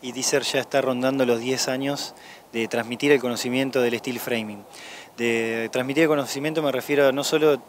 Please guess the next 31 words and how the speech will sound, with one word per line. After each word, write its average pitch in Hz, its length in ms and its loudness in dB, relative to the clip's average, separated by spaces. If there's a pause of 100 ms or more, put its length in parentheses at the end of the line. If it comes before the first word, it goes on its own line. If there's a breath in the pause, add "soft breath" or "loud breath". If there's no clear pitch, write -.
transmitir 123 360 -6
nuestras 139 300 -2
experiencias, 139 480 -2
nuestra 123 240 -6
expertise - 460 -6
en 135 100 -4
obra, 151 380 2 (460 loud breath)
que - 100 -16
creo 127 180 2
que 131 100 2
es 120 60 0
muy 143 380 0
importante 135 560 0
hoy 131 100 2
en 131 100 -2
día, 151 280 4 (520 loud breath)
porque 117 300 -6
la, 110 260 -4
la 117 140 -12
chapa 120 300 -4
la, 113 260 -10
la 120 120 -12
podemos, 123 460 -6
eh, 107 440 -14 (120)
obtener 131 360 0
ahí, 135 180 4 (400 loud breath)
sino 147 380 0
que 135 680 4
también 147 300 -2
nuestras 151 260 -4
capacitaciones, 147 880 0